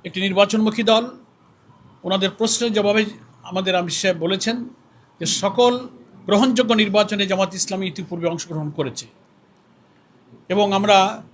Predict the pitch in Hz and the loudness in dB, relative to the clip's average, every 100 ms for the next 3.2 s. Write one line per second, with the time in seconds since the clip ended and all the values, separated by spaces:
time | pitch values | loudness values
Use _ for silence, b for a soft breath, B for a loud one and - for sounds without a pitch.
0 | _ - - 214 - 226 - 196 220 233 | _ -14 -8 -8 -2 -4 2 4 6 6
1 | 196 139 127 107 - - 160 190 196 220 | 4 -2 -8 -12 -20 -10 -4 0 0 0
2 | 202 196 185 170 165 170 170 160 139 131 | -2 0 0 0 -4 -4 -4 -6 -6 -6
3 | - | -6